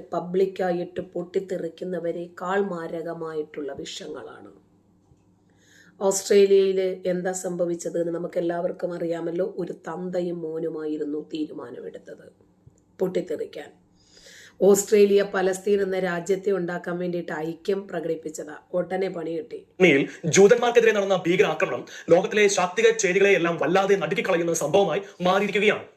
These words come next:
Speaker 1: ഇപ്പോ യഹോവ സാക്ഷികളുടെ ഒരു പ്രാർത്ഥനാ ചടങ്ങില് മാർട്ടിൻ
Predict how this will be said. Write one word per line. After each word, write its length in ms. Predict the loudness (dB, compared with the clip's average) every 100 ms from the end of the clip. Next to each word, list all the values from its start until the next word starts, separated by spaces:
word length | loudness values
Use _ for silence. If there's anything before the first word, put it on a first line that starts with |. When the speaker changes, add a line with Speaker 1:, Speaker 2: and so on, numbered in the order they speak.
| _
Speaker 1:
ഇപ്പോ 460 | -10 -6 -4 -6 -12 _ _ _ _ _ _ _ _ -2
യഹോവ 580 | 0 2 2 4 6 4
സാക്ഷികളുടെ 1160 | 4 0 0 -4 -4 0 2 4 4 2 -6 _ _ _ _ _ _ _
ഒരു 500 | -2 2 2 0 -6 _ _ _ -6
പ്രാർത്ഥനാ 520 | -2 -2 -2 0 0
ചടങ്ങില് 680 | 0 -2 -2 -2 -2 -4 -6 -12 _ _ _ _ _ _ _ _ _ _ _ _ _ _ _ _ _ _ _ -2
മാർട്ടിൻ 640 | 4 6 6 4 4 2